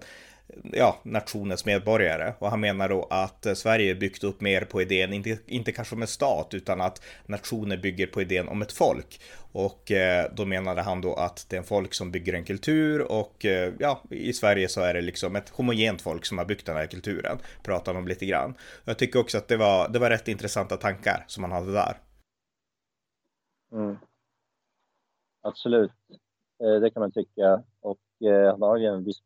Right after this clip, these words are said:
Speaker 2: poäng i det, i och med att, eh, många länder i Europa har ju ändå byggt upp på ett folk, eh, historiskt. Framförallt när imperierna föll ihop. Framförallt, eh, från artonhundratalet och framåt.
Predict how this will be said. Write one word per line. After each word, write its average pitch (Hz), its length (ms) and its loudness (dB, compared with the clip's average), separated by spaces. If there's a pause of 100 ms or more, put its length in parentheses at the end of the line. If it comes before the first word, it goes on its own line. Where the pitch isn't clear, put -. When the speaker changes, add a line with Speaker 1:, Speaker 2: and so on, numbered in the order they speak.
Speaker 2:
poäng 113 280 0
i 87 60 -2
det, 87 200 4 (160)
i 95 140 -2
och 92 40 -4
med 90 280 2
att, - 360 -2
eh, 90 220 6
många 98 440 4
länder 95 460 4
i 92 120 2
Europa 90 640 0
har 107 140 6
ju 104 60 6
ändå 90 160 0
byggt 87 240 -12
upp 113 140 -2 (160)
på 90 180 2
ett 87 280 -8 (200)
folk, 85 260 -2 (1120)
eh, 90 240 0
historiskt. 95 640 -2 (680)
Framförallt 101 320 0
när 98 160 6
imperierna 92 640 4
föll 87 220 -6
ihop. 87 200 -6 (1200)
Framförallt, 95 440 2
eh, 92 140 2
från 95 300 0
artonhundratalet 92 720 2
och 87 200 -10
framåt. 101 400 -4